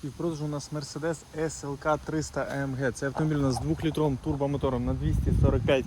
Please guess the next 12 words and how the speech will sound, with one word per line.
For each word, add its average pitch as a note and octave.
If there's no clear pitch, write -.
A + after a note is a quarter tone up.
кінських C3+
сил, E3+
повністю C#3+
в B2+
стокі, -
без C3
тюнінга, D3+
але C3
їде C#3
він C3+
просто C#3
бомба. A2+